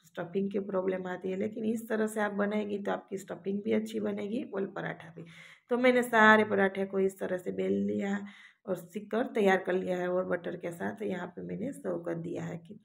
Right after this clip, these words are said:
आप देख सकते हैं कि बहुत ही अच्छा बन के तैयार हुआ था। और मैं आपको इसे खोलकर भी बताती हूँ, आप देख सकते हैं कि अंदर स्टफिंग कोने कोने तक लग चुकी है, ऊपर से नीचे से चारों तरफ से अच्छे से स्टफिंग लग चुकी है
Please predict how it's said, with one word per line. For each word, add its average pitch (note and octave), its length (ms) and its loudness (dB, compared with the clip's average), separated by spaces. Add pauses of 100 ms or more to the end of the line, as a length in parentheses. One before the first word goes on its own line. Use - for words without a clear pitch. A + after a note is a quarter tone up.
(460)
आप F#3+ 120 -6
देख G3 240 0
सकते G3 340 -6
हैं F#3 160 0
कि F#3+ 100 -8
बहुत F3 340 -4
ही F3+ 40 -2
अच्छा F3 260 -4
बन E3+ 200 -4
के E3 240 0
तैयार F3+ 280 0
हुआ E3+ 200 2
था। E3+ 140 -4
और A3+ 160 -2
मैं A3 280 0
आपको G3 360 -2
इसे G3+ 320 0
खोलकर F3 440 -4
भी F3+ 120 -2
बताती F3 400 -6
हूँ, G3 120 0
आप F3+ 160 -4
देख F3 180 -2
सकते - 320 -16
हैं D#3+ 120 -10 (380)
कि A3 60 2
अंदर A3+ 260 6
स्टफिंग A3+ 540 2
कोने C4 280 6
कोने A3 280 2
तक G3+ 220 0
लग G3 200 0
चुकी G#3 300 -2
है, G3 100 8
ऊपर G3 360 6
से G3+ 220 -2
नीचे F#3+ 360 -2
से G3 220 0 (360)
चारों A#3+ 360 12
तरफ G#3+ 280 2
से - 100 -4
अच्छे G3+ 300 0
से G#3 160 -4
स्टफिंग F#3+ 380 -4
लग G3 240 2
चुकी A3 340 -4
है B3 120 2